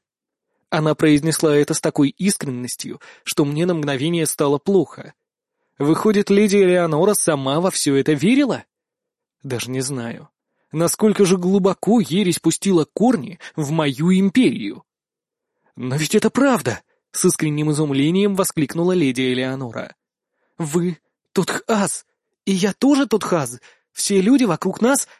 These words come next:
Тотх-Аз!» Музыка стала немного громче. Танцующие парочки вокруг нас ускорились.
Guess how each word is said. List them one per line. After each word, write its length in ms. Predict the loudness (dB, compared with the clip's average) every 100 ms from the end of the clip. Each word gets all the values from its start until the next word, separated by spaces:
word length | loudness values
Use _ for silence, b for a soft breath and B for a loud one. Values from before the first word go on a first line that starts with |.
| b
Тотх-Аз!» 720 | -2 -2 -4 0 0 0 -6 _ _ _ _ _ _ _ _
Музыка 400 | -2 0 2 0
стала 360 | -2 0 2 2
немного 400 | 0 0 0 0
громче. 640 | 0 0 -2 -10 -12 -16 _ _ _ _ -4
Танцующие 640 | -4 0 2 2 0 0
парочки 440 | 0 0 0 0 0
вокруг 340 | 0 -4 -4
нас 260 | -2 -2 -4
ускорились. 800 | -8 -4 0 0 -2 -8 -8